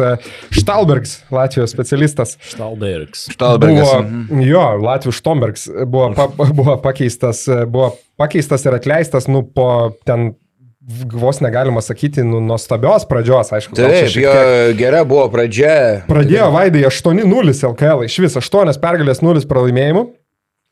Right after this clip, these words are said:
Speaker 1: Europos taurėje ten sekėsi šiek tiek prasčiau, a, tai iš septynių rungtynių buvo laimėtos trys. A, ten berods tas sezonas, kai Lietkabely ir broliai žaidė, Jasaitis, nu, vienu žodžiu,
Speaker 2: Čia, man
Speaker 1: bet
Speaker 2: atrodo, antras sezonas
Speaker 1: Ve-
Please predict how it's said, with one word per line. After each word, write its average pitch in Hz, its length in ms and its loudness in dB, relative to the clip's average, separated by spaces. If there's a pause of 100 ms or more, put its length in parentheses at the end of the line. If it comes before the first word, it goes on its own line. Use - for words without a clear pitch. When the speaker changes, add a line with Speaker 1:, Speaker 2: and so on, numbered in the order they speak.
(240)
Speaker 1:
Europos 156 420 2
taurėje 151 320 2
ten 139 160 0
sekėsi 151 480 -2
šiek 139 240 -4
tiek 208 320 -4
prasčiau, 127 640 -2
a, 123 520 0
tai 120 140 -2 (300)
iš 117 180 -4
septynių 131 380 0 (100)
rungtynių 131 340 -2
buvo 120 220 0
laimėtos 120 420 -2
trys. 214 360 -2 (420)
A, 123 240 0 (160)
ten 147 160 0
berods 139 260 0
tas 143 160 -2
sezonas, 127 480 0
kai 120 140 0 (500)
Lietkabely 117 640 -2 (400)
ir 104 140 -4
broliai 175 520 2
žaidė, 147 380 2 (480)
Jasaitis, 165 580 -4
nu, 196 220 0
vienu 170 180 2
žodžiu, 135 220 0
Speaker 2:
Čia, 127 80 2
man - 20 2
Speaker 1:
bet 135 140 -4
Speaker 2:
atrodo, 135 240 -4
antras 131 420 -8
sezonas 104 300 -4
Speaker 1:
Ve- 92 80 -2